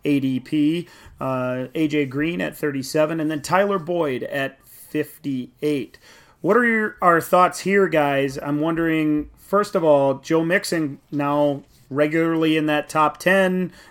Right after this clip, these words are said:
A J Green slipping into the fourth round now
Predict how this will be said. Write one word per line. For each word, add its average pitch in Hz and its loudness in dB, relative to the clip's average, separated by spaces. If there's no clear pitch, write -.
A 147 2
J 147 0
Green 165 -2
slipping 180 0
into 160 -2
the 147 2
fourth 175 -2
round 175 2
now 127 -2